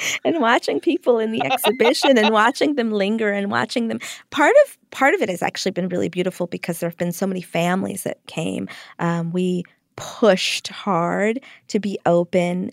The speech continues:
uh, in time for the King holiday, which is one of our largest,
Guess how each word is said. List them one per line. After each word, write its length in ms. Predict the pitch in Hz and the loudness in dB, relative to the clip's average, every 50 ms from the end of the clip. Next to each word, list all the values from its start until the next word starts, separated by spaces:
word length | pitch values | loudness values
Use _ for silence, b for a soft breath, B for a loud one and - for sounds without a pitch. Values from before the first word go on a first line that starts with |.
| _ - | _ -4
uh, 160 | - 175 175 - | -2 -2 -2 0
in 140 | 180 180 180 | 0 -2 -2
time 260 | - - 185 175 175 | -2 -4 -4 -4 -4
for 100 | 175 185 | -4 -4
the 120 | 180 180 | -6 -6
King 280 | 175 - - 180 170 175 | -6 -8 -6 -6 -6 -4
holiday, 640 | 185 180 196 190 196 202 202 202 196 196 202 208 214 | -4 -4 -4 -4 -4 -4 -2 -2 -2 -2 -2 -2 -2
which 220 | 202 196 - - | -4 -6 -8 -10
is 100 | 180 - | -12 -8
one 140 | - 175 175 | -6 -4 -4
of 100 | 170 175 | -4 -4
our 200 | 175 175 170 165 | -4 -4 -2 -2
largest, 760 | 160 156 151 156 170 180 165 175 170 - - - - - - | -2 -2 -2 0 0 0 0 -2 -4 -4 -6 -8 -10 -12 -12